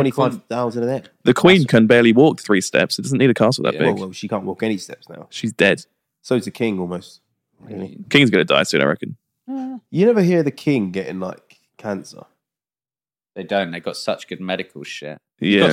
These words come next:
Speaker 1: sausage
Speaker 2: Mm, is
Speaker 1: fingers,
Speaker 2: it
Speaker 1: though.
Speaker 2: medical shit,
Speaker 3: The
Speaker 2: or is
Speaker 3: sausage
Speaker 2: it
Speaker 3: fingers are
Speaker 1: He does
Speaker 3: mad,
Speaker 1: have
Speaker 3: yeah.
Speaker 1: sausage
Speaker 2: they think
Speaker 1: fingers.
Speaker 2: they're, um, injecting, uh, child blood in 'em?
Speaker 1: Well, it's a conspiracy in
Speaker 2: Mm.
Speaker 1: itself.
Speaker 2: Yeah, exactly.
Speaker 1: All right, do you wanna do some Would You Rathers, or do you
Speaker 3: There's
Speaker 1: want
Speaker 3: more sheep in Wales than people.
Speaker 1: Oh, yeah.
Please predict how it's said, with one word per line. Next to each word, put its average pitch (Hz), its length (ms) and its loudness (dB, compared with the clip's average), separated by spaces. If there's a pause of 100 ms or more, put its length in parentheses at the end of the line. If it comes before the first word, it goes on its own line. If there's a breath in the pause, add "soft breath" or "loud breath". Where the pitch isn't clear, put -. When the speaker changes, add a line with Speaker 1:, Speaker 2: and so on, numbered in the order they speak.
Speaker 1:
sausage 101 180 -2
Speaker 2:
Mm, 92 120 -8
is - 60 -14
Speaker 1:
fingers, 117 220 -4
Speaker 2:
it 139 100 -2
Speaker 1:
though. 87 120 -2
Speaker 2:
medical 143 320 -2
shit, 143 340 -4
Speaker 3:
The 113 60 2
Speaker 2:
or 113 40 4
is 113 60 2
Speaker 3:
sausage 107 340 4
Speaker 2:
it - 40 -16
Speaker 3:
fingers 87 320 2
are 73 80 0
Speaker 1:
He 76 40 -2
does 64 260 0
Speaker 3:
mad, 60 100 -4
Speaker 1:
have 62 80 0
Speaker 3:
yeah. 67 60 -2
Speaker 1:
sausage - 340 -12
Speaker 2:
they 120 160 0
think 113 180 -4
Speaker 1:
fingers. 95 280 0 (120)
Speaker 2:
they're, 78 120 -8
um, 90 200 -12 (140)
injecting, 92 680 -6 (140)
uh, 90 220 -4
child 95 360 -6
blood 95 220 -12 (120)
in 95 120 -16
'em? 87 180 -20
Speaker 1:
Well, 92 280 -16
it's - 180 -20
a - 20 -20
conspiracy - 680 -14
in 98 80 -16
Speaker 2:
Mm. 101 40 -18
Speaker 1:
itself. 110 380 -16 (160)
Speaker 2:
Yeah, - 200 -18
exactly. - 440 -16
Speaker 1:
All 160 140 0
right, 117 120 4
do 123 80 -6
you 139 60 -4
wanna 139 80 -10
do 139 80 -8
some 139 180 -10
Would 139 160 -4
You 131 60 -8
Rathers, 135 360 -6
or - 40 -20
do - 60 -16
you - 20 -8
Speaker 3:
There's 117 180 8
Speaker 1:
want 123 60 0
Speaker 3:
more 147 180 8
sheep 143 320 4
in 110 100 2
Wales 113 340 4
than 98 120 0
people. 113 420 0 (560)
Speaker 1:
Oh, 92 120 -10
yeah. 95 220 -12